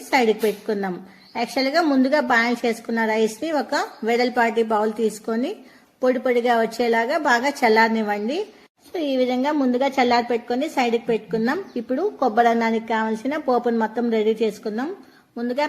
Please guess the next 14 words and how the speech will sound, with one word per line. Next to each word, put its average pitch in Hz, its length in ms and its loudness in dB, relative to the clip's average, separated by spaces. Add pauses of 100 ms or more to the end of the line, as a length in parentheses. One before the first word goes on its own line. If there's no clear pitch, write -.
ప్యాన్ 233 300 -2
పెట్టుకొని 247 360 -2 (120)
ఒక 226 220 -2
టూ 247 80 2 (120)
టేబుల్ 233 280 2
స్పూన్ 247 300 0
ఆయిల్ 220 260 2
వేసుకొని 220 480 -2 (440)
ఇందులోకి 254 440 0 (120)
ఒక - 80 -2 (120)
రెండు 254 260 2
స్పూన్ల 269 300 -2 (280)
పల్లీలను 233 460 4
వేసుకుందాం. 196 500 -2